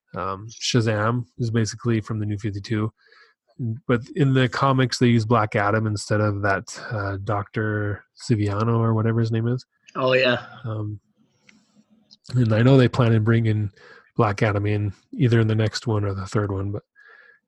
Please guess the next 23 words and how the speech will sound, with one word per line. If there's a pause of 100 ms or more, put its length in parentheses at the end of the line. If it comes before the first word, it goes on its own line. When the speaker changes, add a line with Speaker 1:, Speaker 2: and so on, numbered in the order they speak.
(100)
Speaker 1:
so
there
are
a
lot
of (200)
story
elements,
like
Aquaman.
A
lot
of
the
story
elements
are
from
his
New
fifty-two
story
arc.